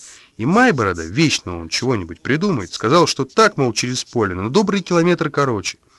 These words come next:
Вот и докатились. А тут еще фриц из минометов каждые двадцать минут шпарит. В это время явился откуда-то и сам Майборода. "Копытцах, где ты?"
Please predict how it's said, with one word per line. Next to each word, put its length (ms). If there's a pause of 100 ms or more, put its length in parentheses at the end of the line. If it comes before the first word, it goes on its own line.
(200)
Вот 240
и 40
докатились. 760 (320)
А 80
тут 160
еще 240
фриц 340
из 120
минометов 560
каждые 320
двадцать 340
минут 240
шпарит. 500 (640)
В 60
это 220
время 340
явился 400
откуда-то 460
и 80
сам 240
Майборода. 580 (1600)
"Копытцах, 720
где 340
ты?" 240